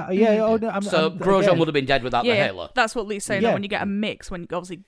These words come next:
Speaker 2: Zhou could not get himself out of the car
Speaker 3: Yeah.
Speaker 2: because of how it came to land. And okay, the halo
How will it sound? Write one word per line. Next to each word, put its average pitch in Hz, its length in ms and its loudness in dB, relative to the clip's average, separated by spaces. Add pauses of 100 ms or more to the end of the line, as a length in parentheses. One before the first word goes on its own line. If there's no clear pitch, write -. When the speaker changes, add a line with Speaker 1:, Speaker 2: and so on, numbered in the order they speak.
(120)
Speaker 2:
Zhou 190 300 -6
could 196 340 6
not 185 300 -6
get - 220 -10
himself 180 500 -10
out 160 140 -6
of - 40 -16
the 170 60 -12
car - 380 -6 (160)
Speaker 3:
Yeah. 131 240 -2
Speaker 2:
because 175 160 -8
of 170 80 -14
how 156 180 -8
it 139 100 -10
came - 220 -16
to - 100 -16
land. 175 360 -12
And 151 80 -10
okay, 175 220 -8
the 151 100 -10
halo 180 180 -4